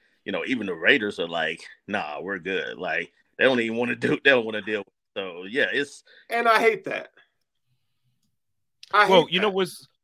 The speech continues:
Speaker 3: I hate it, but I hate it because I feel like,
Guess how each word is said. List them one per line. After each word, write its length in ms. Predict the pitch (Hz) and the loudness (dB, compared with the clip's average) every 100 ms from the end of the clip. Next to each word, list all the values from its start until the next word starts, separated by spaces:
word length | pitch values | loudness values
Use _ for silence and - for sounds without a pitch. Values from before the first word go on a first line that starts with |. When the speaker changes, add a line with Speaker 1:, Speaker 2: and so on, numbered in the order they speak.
| _ _ - | _ _ 2
Speaker 3:
I 180 | 180 170 | 6 6
hate 240 | 180 196 | 6 4
it, 140 | 160 135 | 0 0
but 100 | 151 | 0
I 100 | 147 | 2
hate 220 | 180 165 | 0 -2
it 100 | 135 | -6
because 480 | 139 156 135 123 113 | -8 -4 -4 -4 -6
I 100 | 123 | -6
feel 240 | 123 151 143 | -4 -6 -4
like, 380 | 127 120 110 | -4 -4 -12